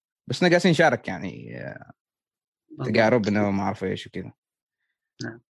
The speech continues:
Speaker 1: فثقة مهمة جدًا.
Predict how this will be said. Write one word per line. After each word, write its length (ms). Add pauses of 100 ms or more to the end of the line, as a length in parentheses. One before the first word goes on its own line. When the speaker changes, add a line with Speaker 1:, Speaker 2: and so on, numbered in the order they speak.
(240)
Speaker 1:
فثقة 1300
مهمة 360
جدًا. 440